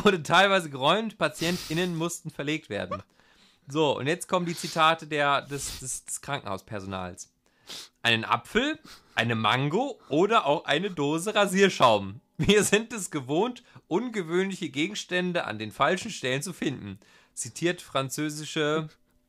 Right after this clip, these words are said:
Lokalzeitung Var Matin einen Angestellten des Krankenhauses. Aber eine Granate? Niemals. Bis jetzt.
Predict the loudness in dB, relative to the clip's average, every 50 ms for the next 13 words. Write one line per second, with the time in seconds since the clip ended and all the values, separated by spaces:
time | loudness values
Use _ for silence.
0 | _ _ -8 -8 -4 2 6 6 6 6 6 4 2 0 0 0 -2 -4 -6 -8
1 | -10 -12 -14 -6 0 0 0 0 0 -2 -2 -2 -2 -2 -2 -2 -2 0 0 0
2 | 0 -4 -8 _ _ _ _ _ -2 -2 -2 -2 0 0 0 0 0 -2 -6 -6
3 | -4 -4 -4 -4 -4 -6 -8 -4 -2 0 0 0 -2 -4 -2 -2 -2 -2 -4 -6
4 | -10 -10 -12 -14 -16 _ _ _ _ _ _ _ -4 -2 2 2 2 2 2 0
5 | 0 0 0 0 2 2 4 4 4 4 2 0 0 0 -2 -4 -6 -6 -4 -2
6 | 0 2 2 2 2 2 0 -4 -8 -14 -16 -16 -18 -20 -20 -20 -20 _ _ _
7 | _ _ -8 -4 -2 -2 0 -2 -4 -4 -2 2 4 4 4 4 2 0 -4 -4
8 | -4 -4 -8